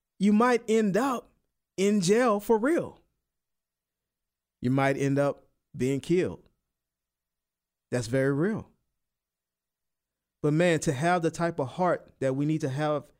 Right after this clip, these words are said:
in these last days, the prophetic voice has to ring loud and clear. We as the people of God,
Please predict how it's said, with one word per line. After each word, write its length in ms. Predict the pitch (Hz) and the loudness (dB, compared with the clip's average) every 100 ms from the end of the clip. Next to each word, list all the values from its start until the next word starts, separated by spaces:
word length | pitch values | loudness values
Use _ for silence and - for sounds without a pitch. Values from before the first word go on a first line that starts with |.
| _ _ - | _ _ -6
in 120 | 135 | -2
these 220 | 147 139 | -2 -2
last 320 | 135 135 117 | 0 0 -2
days, 480 | 110 113 101 104 - _ _ _ _ _ _ _ _ _ _ _ _ _ _ _ - | -4 -4 -4 -10 -18 _ _ _ _ _ _ _ _ _ _ _ _ _ _ _ -6
the 80 | |
prophetic 520 | 143 165 - 196 196 127 | 0 0 2 0 0 0
voice 480 | 147 175 139 - - | 2 2 2 -4 -12
has 280 | - 175 175 | -4 -2 0
to 120 | - | -2
ring 360 | 147 160 160 139 | 0 2 2 0
loud 440 | 131 143 147 151 | 0 0 0 0
and 160 | 143 135 | -2 -4
clear. 420 | - 127 104 104 _ _ _ _ _ _ _ _ _ _ _ _ _ _ _ _ _ | -6 -4 -4 -10 _ _ _ _ _ _ _ _ _ _ _ _ _ _ _ _ _
We 320 | 127 180 220 | -2 0 4
as 160 | 202 190 | 2 2
the 100 | 156 | 0
people 380 | - 202 208 185 | 0 -2 0 -2
of 120 | 160 | 0
God, 460 | 143 135 123 123 | -2 0 -2 -4